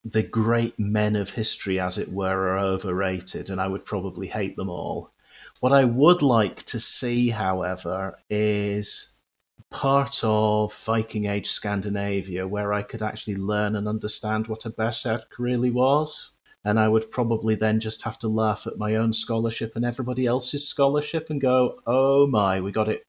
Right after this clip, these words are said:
completely wrong." For me, the key would actually having to be, be there long enough to understand the cultural context of what's going on.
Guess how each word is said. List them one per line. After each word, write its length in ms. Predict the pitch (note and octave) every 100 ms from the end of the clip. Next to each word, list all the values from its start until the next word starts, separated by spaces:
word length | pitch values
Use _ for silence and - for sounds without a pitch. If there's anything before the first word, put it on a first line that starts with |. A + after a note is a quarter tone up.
| -
completely 760 | A2+ - - A3+ F3 - A#2+
wrong." 420 | G#2 F#2+ F#2 F#2+ - _ _
For 120 | E3
me, 240 | D#3+ E3 C3+
the 100 | B2
key 280 | - B2 A2+
would 160 | G#2
actually 280 | G#2+ F#2 A#2
having 300 | A2 G#2+ G2+
to 100 | -
be, 160 | G2 G2+
be 320 | - A2+ A2+
there 300 | G#2 G2+ F#2+
long 400 | F#2+ G2+ A2 G#2+
enough 420 | G2+ F#2 F2+ -
to 180 | - G#2
understand 600 | G2+ G2 - - G2 F#2+
the 80 | G#2+
cultural 480 | - G#2+ - - F2+
context 680 | - G#2+ F#2+ F#2 E2+ -
of 120 | F2+ -
what's 220 | - -
going 340 | F2+ F#2 F#2+
on. 380 | G2+ F#2 F#2 F#2+